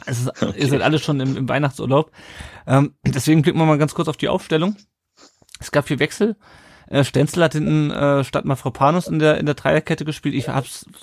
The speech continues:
Speaker 1: wie gesagt, ich hab's vom Spiel nicht mitbekommen, ähm, ob da irgendwas gesagt wurde, dass Mafropanos irgendwie noch angeschlagen war oder ob das eine taktische Geschichte war. Ich weiß nicht, ob ihr da mehr zu sagen könnt.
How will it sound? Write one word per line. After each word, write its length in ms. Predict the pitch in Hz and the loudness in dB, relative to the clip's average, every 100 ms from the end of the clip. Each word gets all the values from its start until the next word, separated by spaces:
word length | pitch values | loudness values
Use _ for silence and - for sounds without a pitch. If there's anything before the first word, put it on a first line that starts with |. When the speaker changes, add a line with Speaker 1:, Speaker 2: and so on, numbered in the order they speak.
| - | -8
Speaker 1:
wie 80 | 135 | -4
gesagt, 180 | 135 135 | -4 -6
ich 60 | |
hab's 120 | 131 | -10
vom 180 | - 131 | -4 -6
Spiel 180 | - 139 | -2 -2
nicht 120 | 131 | 0
mitbekommen, 560 | 143 - - 123 139 151 - - - - | 0 -4 0 2 2 0 -8 -20 -20 -4
ähm, 400 | 139 135 131 131 | 2 6 6 4
ob 80 | 123 | 2
da 120 | 135 | 2
irgendwas 300 | 131 135 135 - | 2 0 -2 0
gesagt 240 | 131 - | 0 2
wurde, 100 | 143 | -2
dass 120 | 127 | 0
Mafropanos 480 | 139 123 - 135 131 | -2 -2 0 0 2
irgendwie 180 | 127 120 | 0 0
noch 60 | |
angeschlagen 600 | - 170 190 156 151 151 | 0 -2 -2 2 4 4
war 100 | 143 | 4
oder 100 | 131 | 2
ob 100 | 131 | 0
das 160 | 131 127 | -2 -4
eine 60 | 120 | -2
taktische 420 | 147 - 131 117 | -4 -4 -8 -8
Geschichte 300 | 110 120 127 | -8 -8 -4
war. 60 | 123 | -2
Ich 80 | |
weiß 60 | 123 | -2
nicht, 100 | 123 | -2
ob 60 | 117 | -2
ihr 120 | 131 | 0
da 100 | 127 | 0
mehr 140 | 120 | 0
zu 100 | - | -4
sagen 300 | 117 123 123 | -2 0 0
könnt. 280 | 131 135 | -2 -2